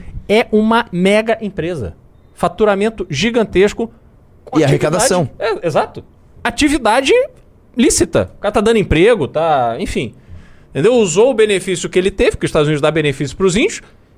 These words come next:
Speaker 1: e fez um business. É isso. Entendeu?
Speaker 2: Las
Speaker 1: Aí
Speaker 2: Vegas é isso,
Speaker 1: É.
Speaker 2: cara.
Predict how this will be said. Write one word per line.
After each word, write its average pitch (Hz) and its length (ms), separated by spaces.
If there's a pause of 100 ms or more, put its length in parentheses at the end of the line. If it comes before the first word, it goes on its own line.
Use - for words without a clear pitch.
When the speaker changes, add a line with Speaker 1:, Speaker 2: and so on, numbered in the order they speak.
(200)
Speaker 1:
e 453 80
fez 320 260
um 403 100
business. 277 480 (200)
É 381 100
isso. - 300 (520)
Entendeu? 190 320 (160)
Speaker 2:
Las - 200
Speaker 1:
Aí 180 40
Speaker 2:
Vegas 233 320
é 180 80
isso, 190 240
Speaker 1:
É. - 60
Speaker 2:
cara. 80 220